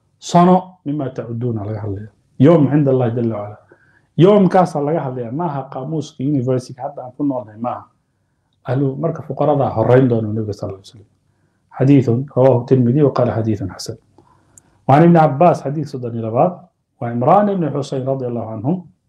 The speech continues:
Marka halka kan Ibn Abbas iyo Imraan ibn Husayn waxaa laga hadlayaa, waxaa weheliya de, waa awlaade, wa-, waalidkaa weheliya. <coughs> Sabab baa canhum loo yidhi, canhum aan lagu dhihin.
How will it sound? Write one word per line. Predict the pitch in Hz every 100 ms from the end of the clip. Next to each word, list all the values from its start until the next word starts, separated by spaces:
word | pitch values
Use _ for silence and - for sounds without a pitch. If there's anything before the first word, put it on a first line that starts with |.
| _ _ _ _ _ _ _ _ _ _ _ _ _ _ _ _ _ _ _
Marka | 143 143
halka | 147 180 147
kan | 156 170 - _ _
Ibn | 127 135
Abbas | 131 135 175 143 135
iyo | 127
Imraan | 151 165
ibn | 135
Husayn | 123 - 160 151 139 _ _ _ _
waxaa | - 139
laga | 151
hadlayaa, | 143 135 127
waxaa | 131 160 156
weheliya | 127 113 120 127
de, | 110 120 _ _ _ _ -
waa | 127 131
awlaade, | 131 151 156 123 98 - - _
wa-, | 131 131 139
waalidkaa | 147 143 143 123
weheliya. | 113 104 107 104 - _ - - - _ _
<coughs> | - 165 - - - _
Sabab | - 147 143
baa | 143 135
canhum | 139 170 135 131
loo | 123
yidhi, | 120 110 117
canhum | 120 135 131
aan | 120 113 107
lagu | 117
dhihin. | 117 127 180 -